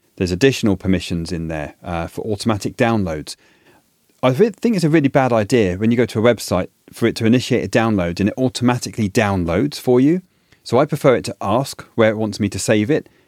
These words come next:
because if there's a, a download being automatically initiated, I wanna know about that. Now, sure, you have to then click on the executable, or i-, in this case, it could be malware,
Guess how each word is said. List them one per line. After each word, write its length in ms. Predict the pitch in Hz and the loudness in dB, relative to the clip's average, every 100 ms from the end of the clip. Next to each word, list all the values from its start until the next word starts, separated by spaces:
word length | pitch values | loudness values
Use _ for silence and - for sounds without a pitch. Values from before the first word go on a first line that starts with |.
| _ | _
because 280 | 127 131 120 | -2 0 0
if 140 | 131 | 2
there's 220 | 127 120 120 | 2 2 4
a, 280 | 113 98 - | 2 0 -6
a 100 | 117 | -4
download 640 | 104 123 135 117 107 98 | 0 2 4 4 2 0
being 240 | 113 104 - | 0 0 0
automatically 680 | 123 113 120 104 98 - 101 | -2 0 -2 -2 -6 -2 2
initiated, 600 | 120 147 110 92 - 101 | 2 2 0 0 -2 -4
I 160 | 123 131 | 0 0
wanna 220 | 117 110 | 2 2
know 180 | 113 107 | 2 0
about 260 | 82 69 | -2 -6
that. 260 | 80 - - _ _ _ _ - | -10 -12 -18 _ _ _ _ -4
Now, 100 | 104 | -2
sure, 280 | - 131 | 2 2
you 140 | 104 101 | 2 0
have 160 | 117 | -2
to 100 | - | 0
then 180 | 101 98 | 0 0
click 340 | - 123 104 101 | -2 -4 -2 0
on 100 | 95 | 0
the 100 | 98 | 0
executable, 680 | - - 120 - - 123 110 | -6 -2 -2 -2 0 2 2
or 160 | 87 | 0
i-, 220 | 90 73 - | -4 -8 -8
in 140 | 92 | -2
this 160 | 95 - | -2 -2
case, 260 | - 92 - | -2 -2 -2
it 100 | - | -6
could 140 | 98 | -2
be 120 | 87 | 0
malware, 560 | 87 139 151 90 71 | 2 2 2 0 -2